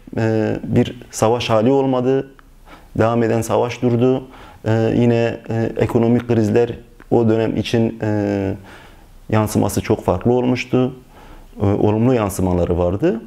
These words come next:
Hani bunu görebiliyoruz. E, Türkiye'nin demokratikleşmesinin önü, e, çözüm süreciyle beraber açılmıştı aslında.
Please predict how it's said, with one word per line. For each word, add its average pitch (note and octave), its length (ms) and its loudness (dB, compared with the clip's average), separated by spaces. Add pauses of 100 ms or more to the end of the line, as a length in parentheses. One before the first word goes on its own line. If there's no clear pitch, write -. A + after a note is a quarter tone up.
(160)
Hani A2+ 240 2
bunu D#3+ 160 2
görebiliyoruz. F3 840 0 (100)
E, B2 340 0
Türkiye'nin D#3 380 2
demokratikleşmesinin C#3 1200 0
önü, C#3 360 0 (500)
e, A#2 400 0 (100)
çözüm A#2 300 2
süreciyle A#2+ 440 2
beraber A2+ 320 2
açılmıştı F2+ 520 -4
aslında. B2+ 500 -2